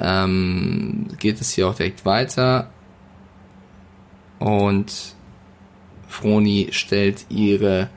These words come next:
Top, ähm, Running Backs vor.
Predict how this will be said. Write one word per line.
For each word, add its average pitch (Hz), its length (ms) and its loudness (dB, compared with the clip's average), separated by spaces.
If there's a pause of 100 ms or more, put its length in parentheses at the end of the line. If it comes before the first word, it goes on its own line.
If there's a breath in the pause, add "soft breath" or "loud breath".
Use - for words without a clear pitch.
(760 loud breath)
Top, 117 320 0 (320)
ähm, 104 800 4 (260)
Running 156 320 4
Backs - 260 -6
vor. - 400 -10